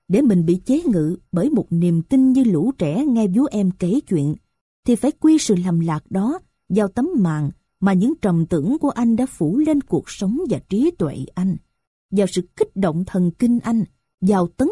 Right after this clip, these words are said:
kịch tàn bạo mà những cảnh diễn ra vừa gây cho anh những khoái cảm khốc hại chứa đựng trong một viên thuốc phiện.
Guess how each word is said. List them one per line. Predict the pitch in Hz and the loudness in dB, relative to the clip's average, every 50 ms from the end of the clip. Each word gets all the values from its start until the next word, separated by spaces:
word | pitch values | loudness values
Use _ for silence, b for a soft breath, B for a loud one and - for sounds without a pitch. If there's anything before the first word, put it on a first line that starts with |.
| 466 - | -2 -2
kịch | - 185 - _ _ - | -2 -2 -4 _ _ -4
tàn | 220 190 185 175 170 165 | -2 0 2 2 2 0
bạo | 165 151 147 151 165 - - _ _ _ _ | 0 0 -2 -2 -4 -6 -10 _ _ _ _
mà | - 214 214 | -2 0 2
những | 190 185 240 294 | 2 2 0 0
cảnh | - - 180 196 277 302 226 | -2 -2 0 0 0 2 2
diễn | 190 190 208 311 392 - | 2 2 0 0 -2 -2
ra | 294 285 285 285 269 - _ _ _ _ | -2 0 0 -2 -4 -6 _ _ _ _
vừa | - 220 214 | 2 2 2
gây | 208 - 277 294 302 269 - | 2 2 2 0 0 0 0
cho | - 269 | -2 -4
anh | - - 262 254 254 240 214 - _ | -2 -2 0 0 0 0 0 -2 _
những | 170 175 185 233 | 2 2 2 0
khoái | - _ 269 285 349 415 - - | -2 _ -2 -2 -2 -4 -4 -4
cảm | 185 151 139 160 240 | -4 -2 -2 -2 -4
khốc | - - - - - _ _ | -4 -6 -6 -8 -8 _ _
hại | - - 175 147 143 151 170 - - _ _ _ _ _ - | -8 -6 -4 -2 -2 -2 -4 -4 -8 _ _ _ _ _ 2
chứa | 294 330 480 - | 2 2 2 2
đựng | 214 196 170 175 185 | 2 2 2 0 0
trong | - 339 302 | 0 2 2
một | 233 180 147 - | 2 2 0 -2
viên | - 170 175 233 233 226 | -2 0 2 2 2 2
thuốc | 214 - 302 349 - | 2 0 -2 -2 -2
phiện. | - - - 170 139 143 143 | -6 -4 -4 -2 -2 -2 -4